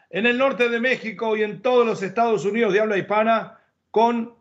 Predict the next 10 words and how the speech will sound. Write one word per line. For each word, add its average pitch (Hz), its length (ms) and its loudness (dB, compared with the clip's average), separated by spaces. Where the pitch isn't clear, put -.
el 170 160 -4
estrecho 196 640 0
mundo 165 560 0
del 165 160 2
fútbol. 117 400 -2
Nos 160 160 -4
acompaña 180 760 2
el 160 160 0
hombre 202 260 2
Champions, 151 1000 -4